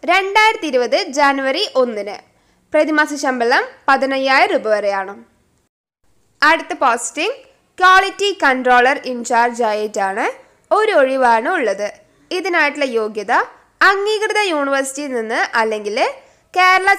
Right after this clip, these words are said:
സർക്കാരിൻ്റെ ടെക്നിക്കൽ എഡ്യൂക്കേഷൻ ഡിപ്പാർട്ട്മെന്റിൽ നിന്നുള്ള ടെക്സ്റ്റൈൽ ടെക്നോളജിയിൽ ഡിഗ്രി അല്ലെങ്കിൽ ഡിപ്ലോമ ആണ് യോഗ്യത.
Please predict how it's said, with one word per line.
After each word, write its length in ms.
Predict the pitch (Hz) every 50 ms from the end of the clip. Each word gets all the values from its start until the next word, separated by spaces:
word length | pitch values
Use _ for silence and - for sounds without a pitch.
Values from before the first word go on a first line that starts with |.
| 349
സർക്കാരിൻ്റെ 600 | 302 262 247 254 254 240 233 226 220 220 226 269 370 - 311 -
ടെക്നിക്കൽ 460 | 339 349 349 349 370 349 - 370 381 - - 254
എഡ്യൂക്കേഷൻ 500 | 247 233 254 233 - 262 262 262 302 294 262 233
ഡിപ്പാർട്ട്മെന്റിൽ 640 | 233 233 - 240 226 226 220 233 233 233 240 247 240 226
നിന്നുള്ള 340 | 214 208 208 202 202 208 220 311 466 - - - _ _ _ _ _ _ _ _ _ -
ടെക്സ്റ്റൈൽ 540 | 330 339 339 - - - - 370 370 381 403 381 320
ടെക്നോളജിയിൽ 720 | 277 269 285 269 254 254 247 240 220 240 240 226 233 277 392 - - - 226 277
ഡിഗ്രി 300 | 294 247 294 294 339 359 359 320
അല്ലെങ്കിൽ 280 | 262 247 247 240 233 285 320 262 254
ഡിപ്ലോമ 400 | 247 247 247 247 247 247 254 269 254 247 233
ആണ് 160 | 220 214 254 330 370 302 240
യോഗ്യത. 340 | 226 214 208 214 196 190 254